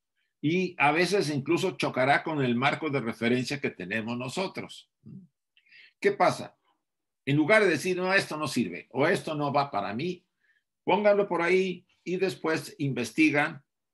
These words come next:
ese tema. Obvio, aquí en la sesión no vamos a polemizar porque no hay tiempo para entrar en la polémica de que sí o que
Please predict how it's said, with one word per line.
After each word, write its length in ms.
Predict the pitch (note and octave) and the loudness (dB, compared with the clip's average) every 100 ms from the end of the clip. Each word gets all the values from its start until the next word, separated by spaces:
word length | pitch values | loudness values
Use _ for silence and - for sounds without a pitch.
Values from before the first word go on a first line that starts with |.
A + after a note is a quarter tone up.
| _ _ _ _ - | _ _ _ _ -2
ese 260 | C3+ C3+ | -2 -2
tema. 400 | A#2 A#2+ F#2 D#2+ - _ _ _ _ _ _ _ _ _ _ _ _ - | -2 -2 -2 -8 -16 _ _ _ _ _ _ _ _ _ _ _ _ -2
Obvio, 380 | D#3 D3+ A2 - | 2 4 2 0
aquí 540 | C3+ - E3+ F#3 F#3 E3 | -6 -4 -4 0 2 2
en 120 | D3 | 2
la 80 | B2+ | -2
sesión 440 | C#3 C3+ E3 F3 | -2 -2 -2 -2
no 100 | E3+ | 0
vamos 260 | F3+ F3 D#3 | 2 2 0
a 120 | C#3 | -2
polemizar 520 | C3 C3 B2+ B2 F3 | 0 0 0 -2 -2
porque 220 | - C3+ D3 | -4 -4 -2
no 120 | E3+ | -2
hay 100 | F3 | -2
tiempo 400 | F#3 F#3+ D#3+ C#3 | 0 0 -2 -2
para 180 | C3+ C3 | 0 0
entrar 340 | C#3+ D3+ D#3 | 0 0 2
en 100 | D3 | 0
la 120 | A#2 | -2
polémica 640 | A#2+ C3 D#3 D3+ C#3 C#3 B2+ | 0 2 2 0 -2 0 2
de 140 | A#2 | 0
que 120 | B2 | -2
sí 440 | A2+ C3+ C#3+ D3 C#3+ | -2 0 2 4 4
o 180 | A#2 | 2
que 240 | - A2 | -2 -4